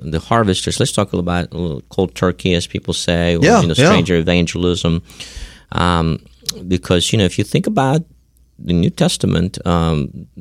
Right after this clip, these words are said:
Speaker 1: probably the majority of the evangelism that happened was with strangers.
Speaker 2: That's right.
Speaker 1: I mean, think about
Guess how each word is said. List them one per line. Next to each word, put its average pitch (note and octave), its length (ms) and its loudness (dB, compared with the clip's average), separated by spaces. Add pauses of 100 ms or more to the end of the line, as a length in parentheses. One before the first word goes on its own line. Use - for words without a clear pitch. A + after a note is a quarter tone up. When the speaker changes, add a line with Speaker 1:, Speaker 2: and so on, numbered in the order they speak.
Speaker 1:
probably C3+ 260 2
the G2 60 4
majority F#2+ 580 2
of F2+ 80 0
the F2 80 0
evangelism F2+ 600 2
that D2+ 120 0
happened F2+ 480 -2
was F2 240 -4
with F#2 160 -4
strangers. C3 680 -2
Speaker 2:
That's A2 200 0
right. D3 280 2
Speaker 1:
I - 200 -10
mean, F#2+ 80 0
think G#2 140 2
about F#2 420 0